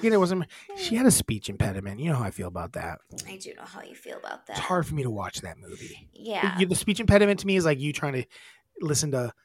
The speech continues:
Speaker 1: um, Jeff Dan-, Jeff Bridges talk and,
Speaker 2: Oh,
Speaker 1: <laughs> and, uh,
Speaker 2: God.
Speaker 1: Boston accent.
Speaker 2: Yeah.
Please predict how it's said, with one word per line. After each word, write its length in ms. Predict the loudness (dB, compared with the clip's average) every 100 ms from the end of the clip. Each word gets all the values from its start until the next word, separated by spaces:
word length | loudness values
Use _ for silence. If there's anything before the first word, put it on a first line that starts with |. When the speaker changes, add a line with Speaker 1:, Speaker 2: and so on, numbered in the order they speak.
| _ _ _
Speaker 1:
um, 440 | -6 -6 -10 -16 _
Jeff 280 | -2 0 0 -10 -14
Dan-, 340 | -6 -4 -4 -8 _
Jeff 240 | -6 -6
Bridges 600 | -2 -2 -2 -6 -8 -8 -6
talk 340 | -4 -4 -6 -12
and, 160 | -14 -16 -6
Speaker 2:
Oh, 280 | 0 2 2
Speaker 1:
<laughs> 40 |
and, 100 | -2
uh, 60 | -2
Speaker 2:
God. 480 | 2 4 4 4 6
Speaker 1:
Boston 380 | 6 6 0
accent. 420 | -4 -4 -4 -4 -2
Speaker 2:
Yeah. 380 | 0 0 -2